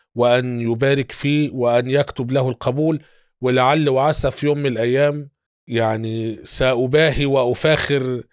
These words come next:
بيك إن أنا جلست مع الأخ حمزة بن سليمان صاحب كتاب ما هكذا تكلم زرادشت، بعد ما يكون الكتاب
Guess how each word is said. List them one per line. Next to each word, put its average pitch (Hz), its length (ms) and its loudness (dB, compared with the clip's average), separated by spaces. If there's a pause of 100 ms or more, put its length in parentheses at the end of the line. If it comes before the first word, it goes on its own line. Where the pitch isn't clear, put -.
(480)
بيك 156 680 -2
إن 123 220 -2
أنا 131 640 0
جلست 123 640 -2
مع 110 600 -2
الأخ - 540 -4 (400)
حمزة 131 380 -2
بن 120 120 -4
سليمان 120 560 -2
صاحب 135 280 -2
كتاب 131 340 -6
ما 131 260 -4
هكذا 135 280 -4
تكلم 143 480 -2
زرادشت، 127 560 -2 (420)
بعد 143 300 2
ما 135 120 -2
يكون 143 300 -2
الكتاب 135 540 -2